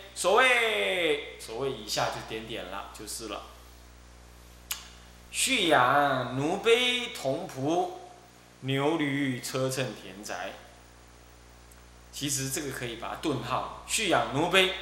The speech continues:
顿号，童仆，顿号，牛驴，顿号，车乘，顿号，田宅，顿号，啊，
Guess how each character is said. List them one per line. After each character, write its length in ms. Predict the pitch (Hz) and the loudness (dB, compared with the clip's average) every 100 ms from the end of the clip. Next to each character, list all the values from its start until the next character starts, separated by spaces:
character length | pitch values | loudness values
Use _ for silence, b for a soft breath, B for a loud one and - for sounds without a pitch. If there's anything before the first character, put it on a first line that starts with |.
| - | -8
顿 160 | 143 127 | -6 -2
号， 400 | 127 107 - - | 0 0 -4 -2
童 240 | 143 190 165 | 2 2 4
仆， 380 | 165 165 - | 2 2 -4
顿 160 | 151 135 | -2 0
号， 320 | 127 113 - | 2 2 0
牛 160 | 127 160 | -2 2
驴， 280 | 165 165 156 - | 4 4 0 -6
顿 160 | 147 | -4
号， 320 | 131 135 110 - | 2 2 2 0
车 180 | 156 | 0
乘， 240 | 160 175 131 - | 2 0 0 -4
顿 140 | 147 127 - | -4 -4 0
号， 420 | 110 - - - - - - - - - | 0 0 -10 -16 -20 -20 -20 -20 -20 -16
田 280 | - 160 196 | 4 4 6
宅， 320 | 143 117 123 | 4 4 2
顿 180 | - 135 | -4 -4
号， 460 | 117 117 - - - - - | -2 -4 -4 -12 -16 -20 -20
啊， 100 | - | -20